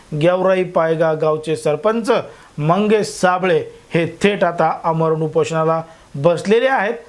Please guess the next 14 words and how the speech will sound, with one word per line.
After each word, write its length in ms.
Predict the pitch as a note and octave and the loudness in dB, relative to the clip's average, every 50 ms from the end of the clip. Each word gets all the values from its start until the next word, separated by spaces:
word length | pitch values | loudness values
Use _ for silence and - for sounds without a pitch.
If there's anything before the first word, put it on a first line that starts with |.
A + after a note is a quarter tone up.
| - - - | -20 -8 -4
आणि 200 | F#3 F3+ F#3 F#3+ | -2 -2 -2 -2
सरकारकडं 960 | F3 - - - F3+ F3+ G3 F#3 A3 A3 G#3+ A3 G#3+ G#3+ F#3+ F3 E3 F#3+ G3+ | -4 -4 0 0 0 0 0 0 0 0 0 0 0 0 2 2 2 0 0
वेगवेगळ्या 640 | D#3 C#3 C3+ D#3 G3+ A3 F#3+ F#3 F3 F3 D#3+ E3+ D#3+ | -4 -8 -2 0 0 0 0 0 0 2 2 2 0
पद्धतीच्या 640 | - - D#3+ C#3+ C3+ D3 D3+ E3 F#3+ - F#3+ D3+ - - - - - - - | 0 -2 -4 -2 -2 -2 -2 -2 -6 -4 -4 -4 -4 -6 -14 -20 -20 -10 -4
मागण्या 500 | D3+ D3+ D#3+ D#3+ D#3+ D3 D3+ D3+ D#3 D3+ | 2 2 4 2 2 0 -2 0 0 -2
केल्या 340 | C#3+ - D3 C#3+ D3+ E3+ F3+ | -2 -2 -2 0 2 2 0
आहेत. 180 | E3+ D#3+ F3+ E3+ - - - _ - - - - | 0 0 -4 -4 -6 -20 -20 _ -20 -20 -2 0
त्यांनी 260 | G#3 A#3+ C4 C#4 C4 | 0 0 2 0 0
शासनाला 540 | - A3+ A3+ A3+ - A#3 A#3+ A#3+ A#3+ A#3+ A#3+ | 2 2 0 0 0 0 0 2 2 2 0
विनंती 460 | A3 G3 G#3 A3 A3+ A#3 A3+ G#3+ A#3+ | 2 0 0 0 0 -2 -2 -4 -6
केली 260 | G#3 A3 A#3+ A3+ A#3 | -2 0 0 2 4
आहे, 320 | A#3 G#3+ G#3+ G3+ F#3 G#3 A3 | 2 2 2 0 0 -2 -4
सांगितलं 560 | A3 - G3 F#3+ G3 G3+ G#3+ A3 G#3 A3 G#3 | -2 -2 -2 -2 0 -2 -2 -2 0 0 2
आहे 320 | G#3+ G#3+ G3 F#3 F#3 D#3+ | 2 2 2 0 -2 -2